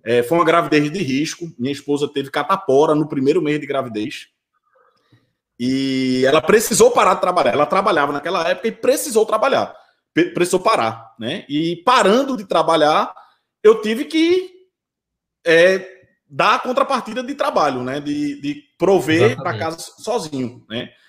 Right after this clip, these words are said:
Speaker 1: E depois, é, a gente viu que isso seria melhor. Na verdade, quando meu filho nasceu, a gente até colocou babá e tal. E a gente não gostou da experiência. E aí a gente pensou, ó, não quer, a gente não, a gente não quer babá criando nossos filhos, não.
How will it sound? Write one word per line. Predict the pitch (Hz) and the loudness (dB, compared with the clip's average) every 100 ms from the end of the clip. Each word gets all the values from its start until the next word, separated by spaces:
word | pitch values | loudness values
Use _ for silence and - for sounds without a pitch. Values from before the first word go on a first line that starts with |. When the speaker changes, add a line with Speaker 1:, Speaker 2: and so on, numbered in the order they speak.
| - - - | -20 -20 0
Speaker 1:
E | 269 | 4
depois, | 339 359 277 240 285 320 - - | 4 2 8 8 8 4 -4 -6
é, | 226 | 0
a | 220 | 0
gente | 220 240 254 | 0 -2 -4
viu | 196 226 | -4 -6
que | 240 | -6
isso | 220 220 190 | -6 -6 -2
seria | 233 214 220 | 2 4 4
melhor. | 240 208 139 143 | 2 4 4 2
Na | 156 | 0
verdade, | 180 170 175 - | 0 0 -2 -4
quando | 190 185 175 - _ - | -4 -4 -6 -12 _ 0
meu | 170 196 | 2 4
filho | 196 185 | 0 -2
nasceu, | 175 160 - 160 | -2 -2 0 2
a | |
gente | 170 165 | 0 -4
até | 160 175 | -4 -4
colocou | 202 233 202 - 165 165 | -2 2 0 0 -4 -2
babá | 135 156 113 123 156 160 156 | 0 0 0 0 0 0 -2
e | 143 139 - | -4 -10 -6
tal. | 127 143 160 180 - _ _ _ - | -2 -2 -2 -4 -12 _ _ _ 0
E | |
a | 175 | 2
gente | 190 | 2
não | 202 277 | 2 2
gostou | 269 262 214 | 2 2 2
da | 202 | -2
experiência. | 196 196 190 123 - 95 - | -2 -2 -2 -4 -8 -14 -18
E | - | -8
aí | 139 | -6
a | 143 | -4
gente | 165 170 | -6 -8
pensou, | 190 165 | 0 2
ó, | 120 - - - - _ | 2 0 -12 -20 -20 _
não | - | -2
quer, | 254 | 0
a | 226 - | 0 -2
gente | 214 | -4
não, | |
a | |
gente | 208 220 | -4 -4
não | 240 | 0
quer | 202 | 2
babá | 190 170 147 | 4 2 0
criando | 160 151 | 2 0
nossos | 147 143 - | 0 -6 -10
filhos, | - 135 | -8 -6
não. | 131 90 | -6 -8